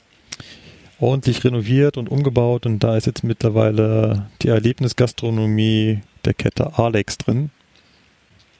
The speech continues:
Auch die Gleise, wie hier sie so liegen, äh, lagen nicht schon immer so. Das heißt, äh, die ganze Gleisanlage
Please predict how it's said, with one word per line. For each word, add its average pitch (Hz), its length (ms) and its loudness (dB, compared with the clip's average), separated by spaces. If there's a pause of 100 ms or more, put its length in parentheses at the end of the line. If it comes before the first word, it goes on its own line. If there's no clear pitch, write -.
(280)
Auch 135 160 0
die - 100 0
Gleise, 151 440 0
wie 147 100 0
hier 165 180 2
sie 156 420 0
so 131 320 -2
liegen, 147 600 0 (100)
äh, 127 280 2
lagen 127 420 0
nicht 135 140 -2
schon 110 180 -6
immer 143 240 2
so. 151 280 -2
Das 151 180 -2
heißt, - 580 -4
äh, 113 500 2
die 110 120 -8
ganze 123 320 -2
Gleisanlage 123 920 0